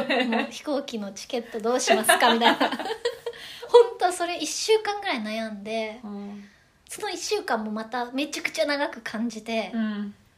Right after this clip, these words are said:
Speaker 1: で、最終、「よし、行こう」と思って、丸つけて、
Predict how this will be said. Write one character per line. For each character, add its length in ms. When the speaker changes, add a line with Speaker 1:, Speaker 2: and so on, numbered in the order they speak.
Speaker 1:
で、 320
最 240
終、 300
「よ 80
し、 340
行 120
こ 240
う」 20
と 80
思 80
っ 40
て、 360
丸 260
つ 140
け 140
て、 380